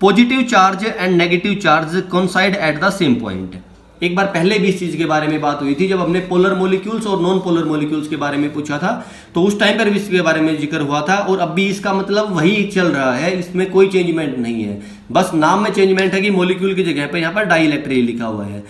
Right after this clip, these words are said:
तो आप इसमें क्या लिखेंगे? Non-polar dielectrics are those dielectrics in which positive charge and negative charge coincide, coincide at the same point and polar dielectrics are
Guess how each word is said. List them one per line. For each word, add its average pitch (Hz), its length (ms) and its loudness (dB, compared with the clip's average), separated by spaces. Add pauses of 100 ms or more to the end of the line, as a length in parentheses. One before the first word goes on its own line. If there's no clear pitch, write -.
(300)
तो 151 60 0
आप 160 120 0
इसमें 180 180 0
क्या 180 140 2
लिखेंगे? 185 580 0 (260)
Non-polar 208 520 4
dielectrics 180 680 2
are 175 180 2
those 170 200 0
dielectrics 165 560 0
in 175 160 0
which 175 180 2 (460)
positive 240 480 4
charge 185 340 2
and 170 240 2
negative 185 460 2
charge 107 260 -2 (400)
coincide, 214 480 2 (140)
coincide 202 480 0
at 160 180 0
the 220 80 2
same 190 300 0
point 110 340 -2 (360)
and 175 240 0
polar 226 240 4
dielectrics 196 640 0
are 175 120 4